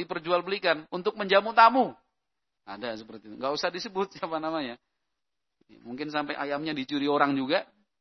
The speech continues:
karena kandangnya di depan rumah kan, pinggir jalan.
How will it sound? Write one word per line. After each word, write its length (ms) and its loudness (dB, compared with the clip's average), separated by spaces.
karena 160 -4
kandangnya 480 -4
di 80 -10
depan 240 -2
rumah 240 0
kan, 320 -6
pinggir 240 -8
jalan. 400 -6